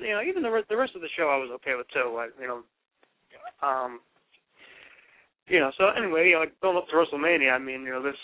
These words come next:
now we got, um, I, I just, uh, saw also that they, they've added, uh, Wade Barrett and The Miz to, to the show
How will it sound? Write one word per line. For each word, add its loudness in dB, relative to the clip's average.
now 0
we 2
got, 2
um, 0
I, 0
I 4
just, -12
uh, -2
saw 2
also 0
that -6
they, 0
they've 2
added, 4
uh, -2
Wade 2
Barrett 4
and -16
The -14
Miz 0
to, -6
to -12
the -6
show 4